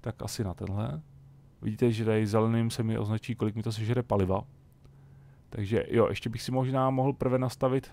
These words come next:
tohle jako, eh, jsem tady, takže tohle bych si mohl nastavit jako domov. Abych už vždycky našel cestu domů.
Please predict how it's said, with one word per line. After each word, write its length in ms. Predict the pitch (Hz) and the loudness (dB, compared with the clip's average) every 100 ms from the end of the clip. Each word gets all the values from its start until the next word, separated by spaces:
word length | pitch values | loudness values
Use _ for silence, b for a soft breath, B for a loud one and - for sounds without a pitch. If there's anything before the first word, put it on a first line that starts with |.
| - | -16
tohle 240 | - 117 120 120 127 | -6 -2 -2 -2 0
jako, 460 | 123 - 135 104 92 b b b b - - - | 0 4 4 4 2 b b b b -20 -20 -10
eh, 640 | - 98 95 90 101 - 117 - - - - - - | -4 -2 0 -2 -6 -12 -16 -20 -20 -20 -20 -20 -20
jsem 200 | - 110 | -12 -8
tady, 320 | 104 98 107 | -4 -2 -2
takže 180 | - 113 | -2 -4
tohle 180 | 110 117 | -2 -2
bych 120 | 117 | -4
si 120 | - | -6
mohl 140 | 120 123 | -4 -2
nastavit 380 | 117 - 123 123 | -4 -4 -4 -4
jako 160 | 139 | 0
domov. 340 | 120 101 92 110 - - - - - b b b b b b b b - - | 2 2 0 -6 -16 -20 -20 -20 -20 b b b b b b b b -18 -6
Abych 300 | 95 98 - | -4 -2 -4
už 140 | 98 | -6
vždycky 440 | 95 101 - - 104 | -6 -6 -6 -6 -4
našel 480 | 101 - 104 101 | -4 -2 -2 -2
cestu 340 | 101 101 - 113 | -4 -8 -6 -4
domů. 260 | 98 90 | -4 -6